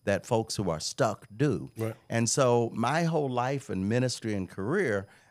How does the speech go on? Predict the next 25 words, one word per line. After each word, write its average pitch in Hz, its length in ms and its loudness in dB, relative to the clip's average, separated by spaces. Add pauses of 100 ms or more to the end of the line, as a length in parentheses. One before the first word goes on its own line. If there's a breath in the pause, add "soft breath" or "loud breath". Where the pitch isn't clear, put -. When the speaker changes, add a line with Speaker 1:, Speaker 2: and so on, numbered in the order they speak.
Speaker 1:
uh, 98 200 0
has 110 280 0
been 120 220 0
about, 104 500 0
uh, 98 140 -4
helping 113 500 -2
people 110 540 -4
advance, 110 720 -2
um, 78 320 -4
socially, 92 960 -2 (260 soft breath)
uh, 95 200 -2 (120)
uh, 90 240 -4
s-, - 280 -6 (100)
socioeconomically, 104 1400 -2 (100)
uh, 92 280 -4
economically. 107 960 -2 (240 loud breath)
And, 107 300 0
uh, 104 200 4
and 110 160 -2
so, 110 320 0
you 110 120 -2
know, 92 240 -4
one 147 480 2 (340)
plus 143 360 2
two 131 420 -2